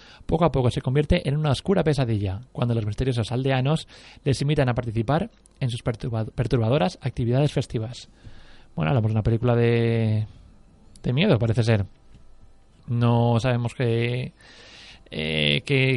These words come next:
guía, eh, llevará, pero bueno, no tiene mala pinta. No sé si a ti te interesa por el hecho de que sea de miedo.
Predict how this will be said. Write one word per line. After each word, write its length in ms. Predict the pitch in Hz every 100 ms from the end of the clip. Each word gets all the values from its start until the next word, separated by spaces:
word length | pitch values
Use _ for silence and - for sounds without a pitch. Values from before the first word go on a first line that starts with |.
| 113
guía, 420 | 131 131 120 107 - - - - -
eh, 640 | - 131 127 123 120 120 117
llevará, 360 | 120 120 135
pero 140 | 147 123
bueno, 180 | 127 117
no 80 |
tiene 640 | 123 120 110 110 104 104 104
mala 200 | 104 104
pinta. 240 | 135 120
No 80 | 110
sé 80 | 117
si 100 | 117
a 40 |
ti 120 | 113 123
te 140 | 117
interesa 460 | 113 110 113 107 110
por 100 | 107
el 60 | 107
hecho 160 | -
de 80 | 110
que 80 | 110
sea 600 | 113 107 104 104 104 110
de 100 | 107
miedo. 440 | 123 156 175 185